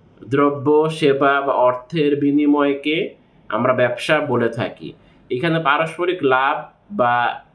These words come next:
উপকার বলতে কি জিনিস, সেটি আমরা পূর্বের ভিডিওতে আলোচনা করেছি, আপনারা সেই ভিডিওটি দেখলে আরও বিস্তারিত বুঝতে পারবেন। এখানে পারস্পরিক লাভ বা উপকার বলতে ক্রেতা বিক্রেতার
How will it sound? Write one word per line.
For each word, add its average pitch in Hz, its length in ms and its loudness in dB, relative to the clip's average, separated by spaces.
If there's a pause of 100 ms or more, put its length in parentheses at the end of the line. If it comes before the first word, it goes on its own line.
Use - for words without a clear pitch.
(120)
উপকার 160 460 -2
বলতে 156 340 -2
কি 160 200 -4
জিনিস, 160 300 0
সেটি 147 240 -2
আমরা 131 160 0
পূর্বের 170 460 -2
ভিডিওতে 139 500 0
আলোচনা 123 500 0
করেছি, 120 720 -4 (300)
আপনারা 139 480 -2
সেই 143 200 -2
ভিডিওটি 135 540 -2
দেখলে 147 420 -2
আরও 123 260 0
বিস্তারিত 123 580 -6
বুঝতে 127 420 -6
পারবেন। - 340 -8 (1600)
এখানে 180 380 0
পারস্পরিক 156 640 0
লাভ 127 400 2
বা 123 100 2
উপকার 139 440 -2
বলতে 143 340 -2
ক্রেতা 170 500 -2
বিক্রেতার 143 720 -2